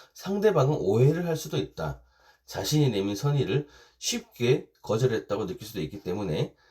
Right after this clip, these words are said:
나중에 분란으로 커질 수도 있다. 내가 좋은 마음을 가졌다고 그게 상대방에게 저절로 전해지는 것은 아니다. A는 공감하지만 B는 아니죠.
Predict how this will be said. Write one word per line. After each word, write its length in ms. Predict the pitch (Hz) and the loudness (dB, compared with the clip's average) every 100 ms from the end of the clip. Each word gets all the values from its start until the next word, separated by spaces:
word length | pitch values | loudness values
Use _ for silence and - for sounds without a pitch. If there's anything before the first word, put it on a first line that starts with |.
| _ - | _ -6
나중에 680 | 82 107 123 107 90 151 - _ _ | 2 4 4 -2 -2 -2 -6 _ _
분란으로 600 | - 98 101 139 139 107 - | -6 0 2 4 2 0 -4
커질 220 | 139 147 | -4 -4
수도 200 | 135 120 | -4 -6
있다. 400 | 73 - 139 _ _ | -6 -10 -14 _ _
내가 340 | - 98 110 | -2 2 2
좋은 240 | - 120 113 | 0 -2 0
마음을 260 | 98 87 87 | 0 -2 -6
가졌다고 680 | 76 82 - 76 113 147 | -8 -10 -6 -4 0 0
그게 420 | - 90 107 147 - _ - - _ | -2 -2 0 0 -4 _ -20 -20 _
상대방에게 840 | - 170 185 190 151 113 113 151 | -4 2 6 6 6 2 -2 -2
저절로 580 | - 110 127 131 139 147 | -4 -2 2 4 4 2
전해지는 540 | 90 92 113 101 104 | -2 -4 -4 -4 -4
것은 240 | 101 101 98 | -4 -4 -4
아니다. 440 | 73 71 80 69 - _ _ _ _ _ - _ - | -4 -4 -4 -6 -10 _ _ _ _ _ -20 _ -2
A는 440 | 98 107 123 104 | 2 4 2 0
공감하지만 720 | 90 90 101 95 82 90 123 120 | -4 -4 -4 -4 -4 -4 -4 -4
B는 300 | 101 98 110 | -6 -4 -2
아니죠. 520 | 71 76 78 73 | -2 -4 -4 -6